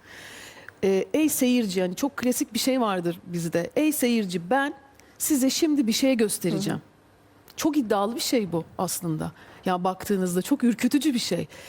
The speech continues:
Speaker 1: E, çünkü insanın doğasında kamufle olmak vardır. E, bi-, bir iddiayla çıkıyorsunuz sahneye ve size "iki saat boyunca zamanınızı alacağım, paranızı alacağım ve bir şey anlatacağım" klişesi vardır ya bizde. Şimdi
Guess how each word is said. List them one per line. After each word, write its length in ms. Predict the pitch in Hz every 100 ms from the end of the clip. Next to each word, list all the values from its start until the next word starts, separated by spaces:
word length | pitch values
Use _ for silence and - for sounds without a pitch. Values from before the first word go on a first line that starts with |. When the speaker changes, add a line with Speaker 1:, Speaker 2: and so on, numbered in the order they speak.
| - - -
Speaker 1:
E, 220 | 180 180
çünkü 240 | - 240
insanın 380 | 233 226 262 254
doğasında 380 | 247 240 285 294
kamufle 420 | 262 233 233 285
olmak 360 | 294 214 180 175
vardır. 340 | 160 156 160 - - - - - - -
E, 240 | 180 175 - -
bi-, 320 | 180 - 185 -
bir 160 | 202 233
iddiayla 460 | 196 240 285 320
çıkıyorsunuz 580 | 311 - 339 330 349 349
sahneye 580 | - 330 302 339 339 370 - - _ -
ve 60 | 233
size 400 | - 330 311 339 - _ _ - - - -
"iki 180 | 254 311
saat 340 | 285 220 180 254
boyunca 380 | 262 208 190
zamanınızı 680 | 196 220 226 233 240 247 285
alacağım, 420 | 269 220 202 240 -
paranızı 460 | 202 190 202 226 277
alacağım 360 | 220 226 403
ve 120 | 392
bir 60 | 330
şey 160 | - 381
anlatacağım" 600 | 269 214 208 170 180 175
klişesi 520 | - 214 240 - 240
vardır 320 | 285 370 440
ya 160 | 311 175
bizde. 300 | 156 151 147 - - -
Şimdi 240 | - 277